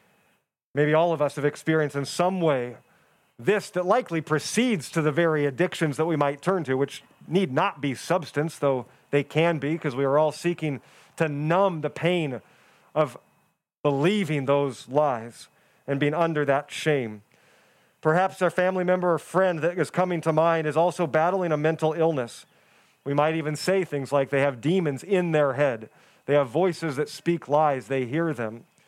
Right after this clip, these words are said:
Have we withdrawn? Is it worth it to pursue? What could we do anyway?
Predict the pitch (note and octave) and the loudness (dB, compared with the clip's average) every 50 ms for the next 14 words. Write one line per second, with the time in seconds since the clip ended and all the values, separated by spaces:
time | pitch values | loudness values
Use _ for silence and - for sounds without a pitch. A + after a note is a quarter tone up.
0 | _ _ _ _ _ _ _ _ _ _ _ _ _ _ _ _ _ _ _ _ | _ _ _ _ _ _ _ _ _ _ _ _ _ _ _ _ _ _ _ _
1 | - E3+ F#3 D#3+ D3+ D#3 F3+ G#3+ A3+ G#3+ F#3+ F#3+ E3 - B2 G#2+ B2+ C#3 D3 C#3+ | -2 -2 0 0 0 0 0 0 2 2 2 0 0 -2 -6 -6 0 2 2 2
2 | B2+ A2 G2+ G2+ F#2+ - _ _ _ _ _ _ _ _ _ _ _ _ _ _ | 2 0 -4 -8 -14 -18 _ _ _ _ _ _ _ _ _ _ _ _ _ _
3 | _ _ _ _ _ _ _ _ _ _ _ _ _ _ _ G3 G#3+ A3+ E3+ E3+ | _ _ _ _ _ _ _ _ _ _ _ _ _ _ _ 2 2 2 2 0
4 | G3+ G3 F#3+ F#3 D3 D#3+ G3 G#3 F3+ - - - D3 - - - _ - D#3+ - | -2 -4 -4 -4 0 2 2 2 2 -2 -6 -12 -14 -14 -16 -16 _ -6 -6 -4
5 | - D3+ C#3+ - - - C#3 B2+ G#2 G2 G#2+ - _ _ _ _ _ _ _ _ | -2 -4 -4 -4 -6 -6 -6 -6 -6 -8 -12 -18 _ _ _ _ _ _ _ _
6 | _ _ _ _ _ _ _ _ _ _ _ _ _ _ - D3+ G#3+ A3 - - | _ _ _ _ _ _ _ _ _ _ _ _ _ _ -2 0 0 0 0 -2
7 | F3 D3 D#3+ D#3 C3 C#3 D#3 D3+ D3 D3 D3 D3 C3+ A#2+ A2 G#2+ G2+ | -2 -2 -2 -2 -2 -2 -2 0 0 0 -2 -2 -4 -6 -8 -10 -14